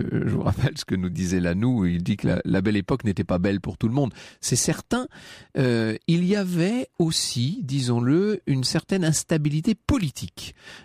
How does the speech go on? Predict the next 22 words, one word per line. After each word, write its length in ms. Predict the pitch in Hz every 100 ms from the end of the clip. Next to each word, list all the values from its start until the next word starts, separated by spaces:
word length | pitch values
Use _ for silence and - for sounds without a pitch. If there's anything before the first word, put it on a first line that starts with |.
| -
euh, 280 | 107 95 90 -
avec 320 | 127 127 -
notamment 300 | 117 127 196
ce 140 | -
danger, 520 | 110 120 123 120 190
cette 240 | 226 - -
espèce 280 | 113 131 98
de 100 | 110
menace 580 | 139 180 156 117 - -
anarchiste 720 | 135 123 - - 208 - -
permanente, 640 | - 165 131 180 139 95 127
hein. 80 |
Les 140 | 131 113
anarchistes 400 | 110 110 208 -
sont 80 | 131
très 200 | - 294
présents 320 | - 110 110
dans 80 | 101
la 80 |
société 380 | 98 117 110 120
de 40 | 110
l'époque. 420 | - 139 -